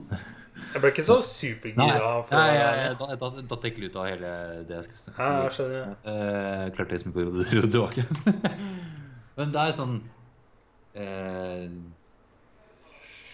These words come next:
Speaker 2: drama, romantisk med hun møter han, og det er liksom la-, land, eh, sånn Afrika,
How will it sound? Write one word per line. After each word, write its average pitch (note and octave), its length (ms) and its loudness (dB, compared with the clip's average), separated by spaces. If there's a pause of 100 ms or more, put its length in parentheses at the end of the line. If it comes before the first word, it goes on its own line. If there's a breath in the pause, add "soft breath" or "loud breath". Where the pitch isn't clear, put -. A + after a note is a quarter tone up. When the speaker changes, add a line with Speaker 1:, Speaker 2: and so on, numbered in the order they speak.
(1160 loud breath)
Speaker 2:
drama, G2+ 400 2 (1200)
romantisk - 1400 -2
med F#2 200 4
hun F2+ 320 2
møter F2 460 2 (480)
han, G2+ 260 4 (180)
og E2+ 280 -2
det F2 100 2
er F2 100 2
liksom E2 240 -4
la-, F2 180 -4
land, F#2+ 360 0
eh, G2 80 0
sånn G2+ 140 2
Afrika, F#2+ 420 0